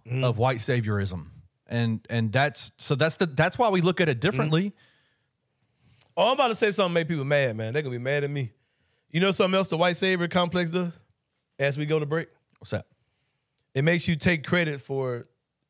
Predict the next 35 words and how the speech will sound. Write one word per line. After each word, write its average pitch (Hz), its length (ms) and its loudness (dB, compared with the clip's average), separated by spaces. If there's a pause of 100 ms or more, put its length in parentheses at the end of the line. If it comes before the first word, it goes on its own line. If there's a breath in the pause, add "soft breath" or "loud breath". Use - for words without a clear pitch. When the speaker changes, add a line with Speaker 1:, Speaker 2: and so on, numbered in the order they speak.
(160)
Speaker 1:
changing 147 480 0
Tony 135 300 -2
Allen, 117 260 -4 (880)
changing 151 400 -2
Zach 123 240 -4
Randolph. 117 480 -6
Speaker 2:
Mm. 107 380 -4 (920)
Speaker 1:
Yeah, 107 80 -8
we're 123 100 -4
gonna 120 120 -6
go 117 100 -6
to 104 60 -10
break. 104 260 -10
They're 113 80 -12
gonna 110 120 -10
get 104 120 -10
mad 104 360 -6
<laughs> - 40 2
right - 140 2
now. - 340 2 (880)
<laughs> - 840 -10
'Cause, 185 160 4
you 214 40 -2
know, 208 100 4
we 233 120 0
changed 208 460 0
Tony, 175 260 -2
man. 117 240 -12
We, 165 160 -8
we, 151 320 -8
we 165 160 -2
rehabbed 147 460 0
Tony 127 240 -4
and 110 100 -8
Zebo. 110 320 -12